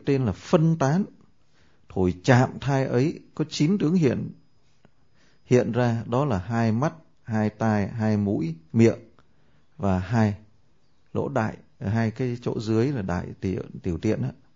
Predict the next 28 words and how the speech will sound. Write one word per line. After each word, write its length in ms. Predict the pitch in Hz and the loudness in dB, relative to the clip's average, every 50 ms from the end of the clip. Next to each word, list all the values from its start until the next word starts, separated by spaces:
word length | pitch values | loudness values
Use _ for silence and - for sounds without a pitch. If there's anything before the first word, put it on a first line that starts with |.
| _ _ _ _ _ _ _ _ - - - - - - - _ _ - - _ _ - - - - - - - - - - | _ _ _ _ _ _ _ _ -20 -20 -20 -20 -20 -20 -20 _ _ -20 -20 _ _ -20 -20 -20 -20 -20 -20 -20 -20 -16 -6
Thì 140 | - 107 104 | -2 -2 2
bây 140 | 98 123 135 | 4 4 6
giờ 220 | 120 123 113 107 | 8 8 8 8
là 80 | 98 104 | 6 4
bắt 180 | 104 156 - | 2 0 2
đầu 140 | - 113 98 | 2 2 2
các 200 | - - - - | 2 0 -4 -2
căn 200 | - 127 120 120 | 0 0 0 0
nó 60 | 123 | 0
xuất 220 | 123 - - 196 - | 0 -2 -2 -2 0
hiện. 220 | - 117 107 - - - - - _ - - - - - - - - - - - - _ - - - - - _ _ _ _ | 0 0 0 -2 -6 -14 -20 -20 _ -20 -20 -20 -20 -20 -20 -20 -20 -20 -20 -20 -20 _ -20 -20 -20 -20 -20 _ _ _ _
Nhưng 140 | - 113 117 | -4 -2 0
mà 60 | 113 | 0
nó 120 | 101 104 139 | 0 0 0
còn 220 | 139 139 113 95 | -2 -2 -2 -2
trong 240 | - - 135 120 120 | 0 0 -2 -2 -2
cái 80 | 135 139 | -2 -4
trạng 200 | - 120 - - | -4 -6 -6 -6
thái 280 | - - 104 110 131 160 | -8 -6 -4 -2 -2 -2
rất 220 | 208 277 - - | -4 -6 -6 -4
là 180 | - 101 92 85 85 - - - - _ - - | -4 -2 -4 -4 -6 -10 -20 -20 -20 _ -4 -2
tinh 200 | 147 135 135 131 | -2 -2 -2 -4
sơ, 300 | - - 139 131 123 117 - - - - - - - - - - - _ | -4 -4 -4 -2 -4 -4 -8 -14 -20 -20 -20 -20 -20 -20 -20 -20 -20 _
chưa 220 | - - - 143 135 | -6 0 2 2 2
có 80 | 147 | 2
sử 240 | 156 - - 110 87 | 0 -2 0 0 0
dụng 220 | 85 95 - - 104 | 0 -2 -4 -4 -6
được. 200 | 90 82 - | -6 -6 -8